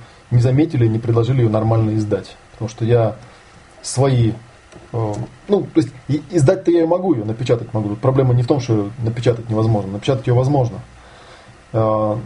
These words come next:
нужен бы такой издатель, который со связями, который может, э, взять и потом эту книгу распространить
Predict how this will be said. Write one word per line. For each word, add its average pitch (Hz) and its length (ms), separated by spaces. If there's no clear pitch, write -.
нужен 131 440
бы 143 80
такой 143 220
издатель, 131 260
который 131 200
со 131 140
связями, 123 400
который 117 320
может, 120 380
э, 107 380
взять 131 420
и 120 260
потом 135 220
эту 123 100
книгу 127 180
распространить 120 540